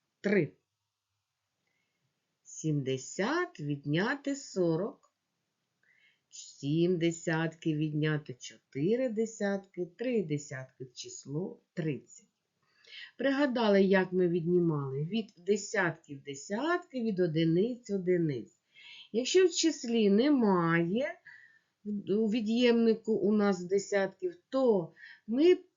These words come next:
віднімали шість одиниць відняти шість одиниць дорівнює три одиниці. І чотири десятки ми автоматично записали наперед. Число сорок три. Отже, шукаємо від'ємник, який менший за с-,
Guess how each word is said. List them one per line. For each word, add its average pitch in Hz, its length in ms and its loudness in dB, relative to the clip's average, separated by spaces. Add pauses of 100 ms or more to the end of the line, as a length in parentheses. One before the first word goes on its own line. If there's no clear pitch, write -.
(240)
віднімали 226 800 2
шість 240 500 -2
одиниць 185 600 2
відняти 170 600 -2
шість 156 440 -8
одиниць 131 520 -8
дорівнює 131 520 -8 (100)
три 123 360 -6
одиниці. 311 800 0 (400)
І 269 220 2
чотири 208 560 2
десятки 226 760 -2
ми 202 240 2
автоматично 202 1120 0
записали 170 840 -4
наперед. 151 720 -4 (120)
Число 208 560 -6
сорок 165 520 -6
три. 123 240 -8 (600)
Отже, 196 440 2
шукаємо 170 920 2
від'ємник, 214 840 0
який 156 340 2
менший 190 500 0
за 170 180 -2
с-, - 380 -12